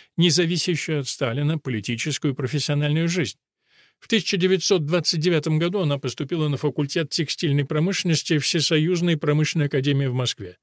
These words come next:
Утверждается, что Надя страдала от череды психологических и физиологических недугов. Также можно часто встретить рассуждения об их политических разногласиях со Сталиным, особенно касающихся насильственных преобразований, инициированных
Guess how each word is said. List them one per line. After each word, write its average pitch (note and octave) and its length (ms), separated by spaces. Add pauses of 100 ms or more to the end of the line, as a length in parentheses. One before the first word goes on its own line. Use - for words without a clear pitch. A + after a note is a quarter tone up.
Утверждается, G3 640
что F3+ 180
Надя F#3 300
страдала E3+ 520
от D#3 80
череды E3+ 540
психологических E3 920
и D#3+ 60
физиологических D#3+ 840
недугов. C3 480 (180)
Также E3+ 280
можно E3 320
часто E3+ 360
встретить D#3+ 520
рассуждения D#3 720
об D3 120
их D#3+ 200
политических E3 800
разногласиях E3+ 800
со A#2 140
Сталиным, A2 480
особенно D#3+ 400
касающихся E3+ 720
насильственных D#3 800
преобразований, D3 880 (360)
инициированных F#3+ 920